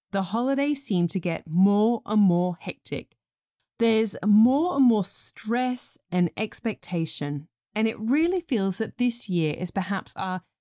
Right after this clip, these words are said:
first proper holiday season without having covid hovering over us. And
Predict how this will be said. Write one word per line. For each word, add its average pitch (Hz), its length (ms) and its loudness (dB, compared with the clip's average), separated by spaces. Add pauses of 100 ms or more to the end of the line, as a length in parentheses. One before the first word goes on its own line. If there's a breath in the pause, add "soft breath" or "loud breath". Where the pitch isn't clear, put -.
(120)
first 277 520 -2
proper 233 240 -2
holiday 185 420 0
season 151 640 -4 (340)
without 214 440 0
having 269 400 0
covid 202 440 -2
hovering 220 460 0
over 165 320 -2
us. 160 380 -6
And 196 320 -2